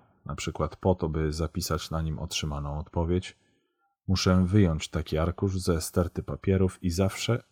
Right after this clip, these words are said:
wyjmuję ten właściwy. Tak więc pomagają mi, abym ja pomogła im. To wszystko. Rozdział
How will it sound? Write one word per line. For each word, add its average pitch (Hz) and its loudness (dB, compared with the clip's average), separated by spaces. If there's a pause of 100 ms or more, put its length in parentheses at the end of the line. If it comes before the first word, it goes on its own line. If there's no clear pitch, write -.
wyjmuję 78 0
ten 78 -4
właściwy. 73 -6 (800)
Tak 82 2
więc 92 6
pomagają 90 6
mi, 92 0 (520)
abym 80 -2
ja 104 2 (140)
pomogła 82 0
im. - -6 (1120)
To 78 0
wszystko. - -4 (2000)
Rozdział 73 0